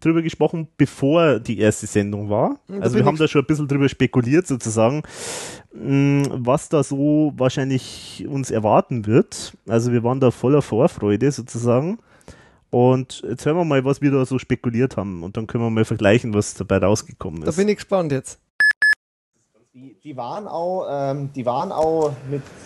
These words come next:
Speaker 3: äh, Go Calico, äh, bei, äh, äh,
Speaker 2: So
Speaker 3: äh,
Speaker 2: ist es, gell?
Speaker 3: aus Alabama.
Speaker 1: Mhm.
Speaker 3: Ähm, also nicht in der Konzertshow, sondern in der Talkshow, die da immer
Speaker 2: Ah ja, okay.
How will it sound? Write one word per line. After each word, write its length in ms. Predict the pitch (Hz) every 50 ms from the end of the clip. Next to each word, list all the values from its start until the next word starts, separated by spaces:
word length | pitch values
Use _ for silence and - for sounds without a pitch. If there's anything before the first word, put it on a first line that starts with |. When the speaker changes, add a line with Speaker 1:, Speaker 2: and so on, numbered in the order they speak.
| - - - -
Speaker 3:
äh, 460 | 120 117 113 110 110 107 104 104 101 101 98 - - _
Go 140 | - 156 214
Calico, 960 | - - 165 156 139 139 139 135 131 _ - 139 151 175 196 208 214 196 127
äh, 360 | 135 156 151 151 147 143 143 131 123 127 -
bei, 160 | 139 131 131 135 131 135
äh, 180 | 131 131 131 131
äh, 40 | 98 131 - - - - - - - - - - - -
Speaker 2:
So 200 | - - 220 247
Speaker 3:
äh, 80 | 254 277
Speaker 2:
ist 140 | 269 240
es, 180 | 240 196 - -
gell? 260 | - 180 202 226 214 180
Speaker 3:
aus 20 | 165 139
Alabama. 640 | 139 139 143 139 131 135 156 170 156 156 180 214 233 _ _ _ _ _ _ _ _ _ _ _
Speaker 1:
Mhm. 300 | - 127 131 143 156 180 - - -
Speaker 3:
Ähm, 280 | 123 127 123 135 139 - _ -
also 200 | 131 117 139 151
nicht 320 | 151 147 139 139 156 160
in 100 | 175 160 143
der 400 | 156 143 139 139 135 131 123 113 123 - - _ _ _ _ _ _
Konzertshow, 800 | - 151 147 139 143 160 160 190 208 - - - 180 175 185 190
sondern 300 | 175 - 175 160 151 139
in 100 | 139 135
der 120 | 135 131 127
Talkshow, 520 | - 151 175 196 - - - 156 139 131 139
die 140 | 139 135 131
da 140 | 135 127
immer 140 | 117 135 139
Speaker 2:
Ah 200 | 165 202 262 302 294
ja, 220 | 254 190 160 165
okay. 460 | 180 165 151 - 160 160 202 247 240